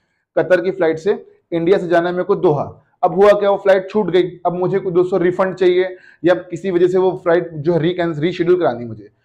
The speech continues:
तो मैं यहाँ पे कॉन्टैक्ट center में call लगाऊंगा और उनको बोलूंगा कि, "Yes right मुझे जो है reschedule कराना है करके।" ठीक है, भी समझ में आ रहा है कि नहीं आ रहा आपको, ये सारी की सारी चीजें हैं। तो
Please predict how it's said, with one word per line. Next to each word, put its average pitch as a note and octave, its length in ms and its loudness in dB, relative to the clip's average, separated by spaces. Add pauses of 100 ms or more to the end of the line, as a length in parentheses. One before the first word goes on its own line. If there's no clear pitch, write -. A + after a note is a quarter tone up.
(160)
तो F#3 60 -4
मैं B3+ 120 -2
यहाँ G3 240 0
पे G#3 100 0
कॉन्टैक्ट F#3 360 -4
center F3+ 240 -4
में F#3 100 -6
call D#3+ 160 2
लगाऊंगा D#3 340 0
और F3 60 2
उनको F3 140 -4
बोलूंगा D#3+ 240 -2
कि, E3+ 200 -2
"Yes F3 160 -4 (400)
right D3 220 0
मुझे D3+ 220 0
जो D#3+ 100 -2
है D#3+ 100 4
reschedule D#3 300 0
कराना C#3 240 0
है C#3+ 60 -4
करके।" C3+ 240 -4
ठीक - 500 -10
है, C4+ 60 0
भी C4 60 0
समझ A3 180 -4
में G#3+ 60 -6
आ A3 40 2
रहा A3 80 6
है A3 60 4
कि G#3+ 60 -4
नहीं G#3 100 0
आ - 20 4
रहा D#3+ 120 2
आपको, D3+ 140 -8
ये A3 100 -4
सारी G3 200 2
की G#3 80 -4
सारी F#3 180 0
चीजें E3 240 -2
हैं। A2 140 -14 (920)
तो G3+ 260 2